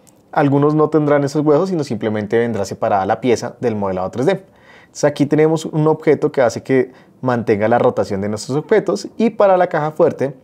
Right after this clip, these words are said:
fui creando una secuencia en la cual una condición que es cuando yo llegue al número que necesito, en este caso digamos si yo llego al número, eh, vamos a ver acá,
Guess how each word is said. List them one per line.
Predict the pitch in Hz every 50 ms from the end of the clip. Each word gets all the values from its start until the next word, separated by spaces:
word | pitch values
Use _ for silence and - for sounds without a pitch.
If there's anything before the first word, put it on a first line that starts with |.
| _ _ - - _ _
fui | _ - 160 147
creando | - 156 160 156 151 156
una | 156 160 156
secuencia | - 165 - - 170 135 107 92 104 110 117 - - - - -
en | 123 117
la | 113 107 -
cual | - 113 98 92 - - _ _ _ _ _ _ _ _ _ _ _ _ _ _ _ -
una | - 143 139 143 147 143
condición | - 156 147 160 160 - 131 113 113 127 123 - _
que | - - 117 107 98
es | 98 - - _ _ _ _ _
cuando | - - 131 123 127
yo | 120 127
llegue | 127 143 139 151
al | 156 165
número | 165 170 165 160 156 160 165 165 165 - _ _ _ _
que | - 151 131
necesito, | 120 117 110 110 101 117 110 - - 117 - - -
en | 113 104
este | - - -
caso | - - 113 113 - 123
digamos | 123 110 117 104 101 104 101
si | 120 123
yo | 113
llego | 104 92 104 104 98 113 - -
al | 127 120 107 107
número, | 117 123 127 120 113 107 107 117 - - - _ _ _ _ _ _ _ _ _ _ _ _ _ _ _ -
eh, | 113 110 107 104 98
vamos | 92 98 95 95 95 - -
a | -
ver | - - -
acá, | - - - 156 165 - -